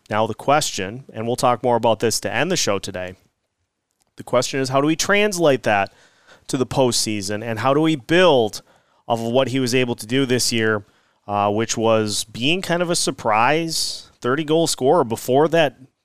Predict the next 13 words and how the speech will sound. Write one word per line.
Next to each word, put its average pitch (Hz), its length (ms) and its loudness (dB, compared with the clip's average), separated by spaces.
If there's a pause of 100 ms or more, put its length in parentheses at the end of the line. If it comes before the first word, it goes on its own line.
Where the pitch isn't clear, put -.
(140)
explosion 131 1080 0
in 104 120 -4
March? 107 540 0 (580)
His 170 440 2
numbers 196 560 0
were 185 560 2 (800)
looking 156 400 -4
like 175 200 0
it 180 60 2
was 165 160 0
going 151 240 -2
to 143 80 0
be 139 480 -2